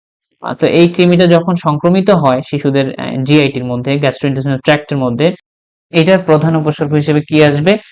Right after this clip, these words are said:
আহ, দীর্ঘমেয়াদী ডায়রিয়া, ঠিক আছে? দীর্ঘমেয়াদী ডায়রিয়া হবে শিশুর, যে ডায়রিয়া ভালো হচ্ছে না,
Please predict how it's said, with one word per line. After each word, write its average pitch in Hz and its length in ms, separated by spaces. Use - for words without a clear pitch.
আহ, 135 180
দীর্ঘমেয়াদী 175 720
ডায়রিয়া, 120 440
ঠিক 160 180
আছে? 190 280
দীর্ঘমেয়াদী 139 640
ডায়রিয়া 135 400
হবে 135 240
শিশুর, 160 460
যে 185 120
ডায়রিয়া 143 420
ভালো 123 300
হচ্ছে 127 240
না, 117 120